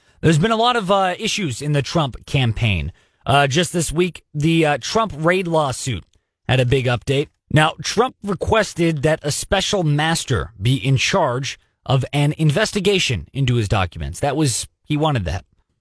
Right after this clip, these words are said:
Well, U S District Judge Aileen Cannon, which, by the way, was someone that he appointed, former President Donald Trump appointed Aileen Cannon,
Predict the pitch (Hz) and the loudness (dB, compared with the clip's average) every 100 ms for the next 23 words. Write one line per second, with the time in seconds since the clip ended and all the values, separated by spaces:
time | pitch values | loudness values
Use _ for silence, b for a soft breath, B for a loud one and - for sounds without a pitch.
0 | _ _ - 151 160 170 220 262 - 233 | _ _ 2 4 4 2 2 2 0 -2
1 | 196 190 117 160 175 147 143 147 165 175 | -2 -2 0 2 2 -2 -4 -2 0 0
2 | 156 - 170 135 147 190 - - 170 - | -2 -2 0 0 -2 -4 -6 0 0 0
3 | 170 170 147 147 143 135 143 170 156 143 | 0 2 2 0 0 -2 -2 0 0 0
4 | 131 120 - - 269 170 - 113 104 82 | 0 -4 -6 -4 -4 -4 -4 -2 -2 -2
5 | 127 196 147 127 _ 165 180 160 151 160 | -2 -2 -6 -6 _ 2 2 2 0 0
6 | 151 143 156 151 143 123 - 160 127 135 | 0 0 0 0 -2 -4 -2 -2 -2 -6
7 | - 247 254 - 95 - _ _ 131 120 | -2 -2 -2 -2 -4 -8 _ _ -2 0
8 | 95 87 92 78 85 | 0 0 -2 0 -2